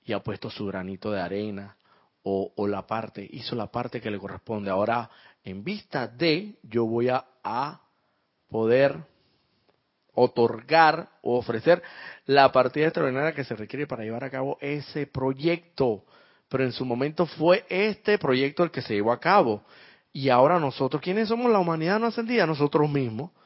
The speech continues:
Nosotros mismos, pero nosotros mismos, no cualquiera de nosotros mismos. Y yo no, y tampoco quiero hacer alarde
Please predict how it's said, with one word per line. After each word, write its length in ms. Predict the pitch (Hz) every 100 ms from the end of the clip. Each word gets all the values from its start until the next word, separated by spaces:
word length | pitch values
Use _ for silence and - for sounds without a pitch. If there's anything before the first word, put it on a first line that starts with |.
| _ _ -
Nosotros 420 | 113 127 170 185
mismos, 360 | 208 214 233 233 _ _ _ _
pero 400 | - 117 113 113
nosotros 480 | 110 101 110 - 165
mismos, 300 | 185 196 226 - - _ _ _ _ _ _ _ _
no 200 | - 123 110
cualquiera 600 | - 202 202 151 151 165
de 80 |
nosotros 480 | 117 104 104 - 87
mismos. 480 | 82 170 202 104 98 - - - - - - _
Y 160 | 104 101
yo 140 | 104
no, 120 | 120 -
y 80 | 127
tampoco 340 | 113 104 127
quiero 180 | 151 156
hacer 240 | 151 160
alarde 600 | 175 170 180 175 160 196